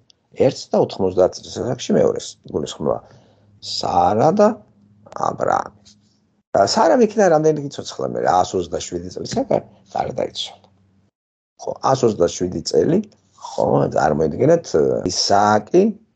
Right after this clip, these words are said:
იყო ოცდაშვიდი წლის. მას მერე კიდე იცოცხლა აბრაამა და მოიყვანა ქალი ხეტურა, სადიდანაც ყავდა შვილები. და აი, დაუდო,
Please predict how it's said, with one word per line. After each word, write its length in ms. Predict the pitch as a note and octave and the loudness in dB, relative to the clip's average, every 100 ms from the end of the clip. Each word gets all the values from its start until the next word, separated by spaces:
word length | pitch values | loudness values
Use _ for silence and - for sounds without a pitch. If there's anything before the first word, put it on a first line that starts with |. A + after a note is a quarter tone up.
| - | -12
იყო 240 | G2 F#2 E3+ | -8 0 4
ოცდაშვიდი 520 | C3+ C3+ G3 - C3 D3+ | 4 4 2 2 2 2
წლის. 240 | - - - - - _ _ _ _ _ _ _ _ _ _ _ _ - | -2 -12 -14 -16 -20 _ _ _ _ _ _ _ _ _ _ _ _ -2
მას 220 | D3+ C4 | 2 4
მერე 220 | D4+ D4 A#2+ | 4 4 4
კიდე 240 | - E3 E3+ | 2 2 2
იცოცხლა 480 | - F#2 - - B1 - _ _ - - - - | 2 -2 -2 -4 -6 -8 _ _ -20 -14 -12 -6
აბრაამა 480 | - D#2 G2+ G#2+ D#3+ | -2 2 4 4 4
და 120 | F#3 D#4 | 2 0
მოიყვანა 460 | C#4+ C3 - D3 F#3 | 2 2 4 2 0
ქალი 280 | - G#2 D#3+ | 0 -2 -2
ხეტურა, 440 | - A2 A2 G2 G#2 | -2 0 2 2 0
სადიდანაც 640 | - F2+ F#2+ G2 A#2+ D#3 | -2 -4 0 0 0 -2
ყავდა 300 | - F2 C3+ F3 | -2 -2 0 0
შვილები. 500 | E3+ F#2 E2 - - - _ | 0 0 0 -2 -6 -12 _
და 140 | - C#4+ | -4 0
აი, 180 | - G#3+ | 2 0
დაუდო, 360 | G#3+ G2 G2 C#3+ | 0 0 0 -2